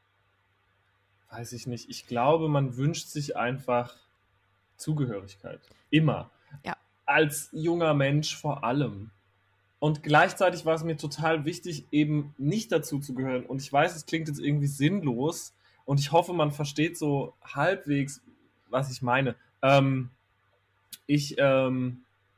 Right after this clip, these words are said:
Speaker 1: ich hatte schon immer irgendwie Lust aufzufallen und ich, ich, ich, lass uns nicht zu tief tauchen, aus welchem Minderwertigkeitskomplex genau diese Sucht nach Anerkennung irgendwie, äh,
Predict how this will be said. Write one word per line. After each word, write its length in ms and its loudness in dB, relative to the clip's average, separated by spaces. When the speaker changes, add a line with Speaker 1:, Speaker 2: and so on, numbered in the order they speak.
Speaker 1:
ich 160 -8
hatte 160 4
schon 240 -2
immer 280 0
irgendwie 400 0
Lust 520 -2
aufzufallen 1080 0
und 360 -8
ich, 280 -18
ich, 200 -18
ich, 100 -18
lass 280 -2
uns 140 -2
nicht 180 0
zu 100 -8
tief 280 -10
tauchen, 360 0
aus 280 -6
welchem 360 2
Minderwertigkeitskomplex 1500 2
genau 400 6
diese 580 0
Sucht 400 -6
nach 220 0
Anerkennung 720 0
irgendwie, 680 -4
äh, 200 -6